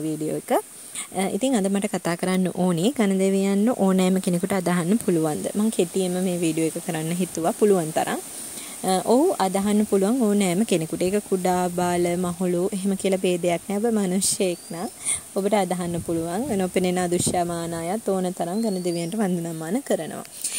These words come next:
ඉතින් මේ මනුෂ්‍ය ජීවිතය ඔබ ලබාගෙන ඇවිල්ලා තියෙන්නේ මේ ආත්මේ ගොඩාක්, අ, හොඳ දේවල් කරන්න. එතකොට ඝන දෙවියන්ට වඳිනවා කියන එක කිසිම වරදක් නැහැ. සහ ලෞකික ජීවිත ගත කරන අය අපිට ලස්සන ඇඳුමක් ගන්න ඕනි කියන හි-, හිතන එකේ වරදක් නැහැ.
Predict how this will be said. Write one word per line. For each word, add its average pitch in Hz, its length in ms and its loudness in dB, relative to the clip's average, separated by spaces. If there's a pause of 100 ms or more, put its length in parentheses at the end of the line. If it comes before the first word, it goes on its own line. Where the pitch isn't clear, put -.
(140)
ඉතින් 285 200 2
මේ 285 140 0
මනුෂ්‍ය 214 500 2
ජීවිතය 214 460 2
ඔබ 190 140 0
ලබාගෙන 180 520 0
ඇවිල්ලා 170 380 0
තියෙන්නේ 190 500 2 (220)
මේ 190 240 0
ආත්මේ 202 500 0 (720)
ගොඩාක්, 190 420 0 (180)
අ, 175 100 -2 (600)
හොඳ 226 220 4
දේවල් 165 360 0
කරන්න. 156 360 -8
එතකොට 214 460 -2
ඝන 233 300 0
දෙවියන්ට 233 380 0
වඳිනවා 185 400 -2
කියන 208 240 -4
එක 214 200 -6
කිසිම 190 460 -4
වරදක් 202 560 0
නැහැ. 185 320 2 (340)
සහ 269 340 2
ලෞකික 240 400 2
ජීවිත 220 420 2
ගත 185 300 0
කරන 190 260 0
අය 160 140 -6 (360)
අපිට 240 240 0
ලස්සන 214 400 2
ඇඳුමක් 202 460 2
ගන්න 170 260 -2
ඕනි 190 180 0
කියන 208 260 0
හි-, 214 340 -2
හිතන 202 360 2
එකේ 269 280 4
වරදක් 202 420 2
නැහැ. 175 280 2